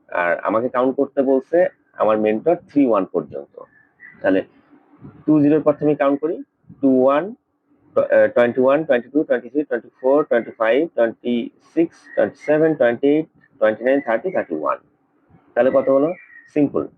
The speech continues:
টোয়েন্টি থেকে থার্টি ওয়ান পর্যন্ত ইলেভেন, অর্থাৎ ইলেভেন পিপস। আমি কোথায় রাখছি আমার হরিজন্টাল লাইন? রানিং প্রাইস থেকে আপে। তার মানে থ্রি ওয়ানে গেলে মার্কেট,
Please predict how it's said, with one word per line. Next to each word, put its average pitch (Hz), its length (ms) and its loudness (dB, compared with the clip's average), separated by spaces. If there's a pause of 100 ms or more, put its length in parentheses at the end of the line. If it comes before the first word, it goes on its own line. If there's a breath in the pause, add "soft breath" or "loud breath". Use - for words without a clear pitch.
(160)
টোয়েন্টি 123 320 0
থেকে 147 200 -2
থার্টি 113 300 -4
ওয়ান 117 240 2
পর্যন্ত 139 500 -2
ইলেভেন, 107 360 0 (220)
অর্থাৎ - 260 -2 (500)
ইলেভেন 143 460 2
পিপস। - 340 -10 (1080)
আমি 127 180 0
কোথায় 147 340 0
রাখছি 147 340 -2
আমার 156 160 2
হরিজন্টাল 147 400 2
লাইন? 196 300 -2 (200)
রানিং 113 280 -4
প্রাইস 139 300 -2
থেকে 208 260 -8 (520)
আপে। - 300 -4 (540 soft breath)
তার 131 140 0
মানে 180 280 2 (1040)
থ্রি 165 180 2
ওয়ানে 175 280 4
গেলে 190 280 0 (360)
মার্কেট, 110 420 -2